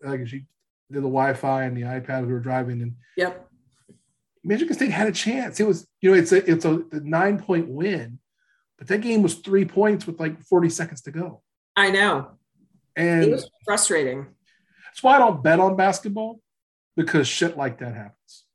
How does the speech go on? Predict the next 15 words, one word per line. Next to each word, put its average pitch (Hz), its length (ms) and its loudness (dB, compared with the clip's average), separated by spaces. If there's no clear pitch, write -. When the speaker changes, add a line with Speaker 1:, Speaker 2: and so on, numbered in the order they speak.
Speaker 2:
Well, 175 500 4
and 180 280 0
shit - 420 -2
like 160 300 -2
the 170 100 -6
referees 156 560 -4
happen. 220 560 -2
And, 165 600 0
um, 151 600 -4
Speaker 1:
I 131 100 -4
made 165 180 4
a 160 40 4
Speaker 2:
a - 20 0
lot, 170 200 0
Speaker 1:
joke. 143 300 -4